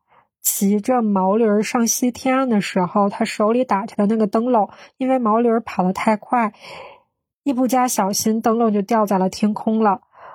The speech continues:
我就常常把这个话来问祖父，那个灯笼为什么会掉在天空，就永久地长在那里，为什么不落在地上来？然后他们就是大家，就是他就会跟祖父这样的一问一答，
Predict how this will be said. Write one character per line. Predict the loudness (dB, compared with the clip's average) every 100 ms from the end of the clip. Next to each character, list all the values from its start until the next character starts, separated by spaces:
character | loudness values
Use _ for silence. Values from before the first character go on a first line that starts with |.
| -20 _
我 | -2
就 | -2
常 | -2 0 0
常 | 0 0
把 | 0
这 | 2
个 | 0 0
话 | 0 2
来 | 2 2
问 | 0 -2
祖 | -2 -4
父， | -4 -2 0 0
那 | 0
个 | 2
灯 | 0 2
笼 | 2
为 | 0
什 | -2 -2
么 | -2
会 | 0
掉 | 0 2
在 | 2
天 | 0 0 0
空， | 0 0 2 0
就 | 0 2
永 | 2 0
久 | 0
地 | 0 2
长 | 0
在 | 0
那 | 2 2
里， | 2 2
为 | 2 0
什 | 0
么 | 0
不 | 0
落 | 0 2
在 | 0
地 | 0 -2
上 | 0 0
来？ | 0 -2 -6 -16 -18 -18 -4
然 | -2
后 | -2 0 2 4 2 -2 _ _ _ _ _ _ _
他 | -2 0
们 | 2 0
就 | -2
是 | 0 0
大 | 0
家， | 0 0 0 -4 -2
就 | -2
是 | 0 -2
他 | -2 -2
就 | 0
会 | 2 2 0 -2
跟 | -2 0 -2
祖 | -2
父 | -2 0 0
这 | 2
样 | 2
的 | 2
一 | 2 2
问 | 0 0
一 | 0
答， | -2 0 0 2 0